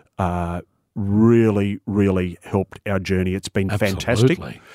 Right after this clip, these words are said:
Speaker 1: Fantastic arrangement. They've, obviously, they're rebuild-, rebuilding themselves. There was
Speaker 2: Yep.
Speaker 1: about three decades where Bulldogs, they're in the semi-finals.
Speaker 2: Yeah.
Speaker 1: Guaranteed. That's sort of fallen down. They've had a lot of changes down there.
Speaker 2: Yes.
Speaker 1: Gus is a huge part of their change.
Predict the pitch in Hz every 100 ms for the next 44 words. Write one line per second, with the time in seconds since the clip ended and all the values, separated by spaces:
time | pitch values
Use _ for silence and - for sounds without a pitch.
0 | - - 104 95 123 131 - 107 95 101
1 | 120 - 190 302 - - - - 156 175
2 | 110 - 139 117 - 104 113 107 117 110
3 | 107 113 110 104 113 104 113 117 113 98
4 | - 139 208 - 147 139 190 - - 180
5 | 170 120 - 117 95 95 110 107 104 98
6 | _ _ - 143 104 87 - - 120 120
7 | 110 113 92 90 85 82 120 147 233 202
8 | - 113 101 - 98 87 _ - - -
9 | 135 - - 170 - 139 117 107 95 107
10 | 107 107 - - - 127 143 135 120 113
11 | 110 - 110 117 101 92 107 101 107 135
12 | 139 87 113 123 123 127 107 90 - 131
13 | 135 - - 110 113 101 98 - 107 110
14 | 117 -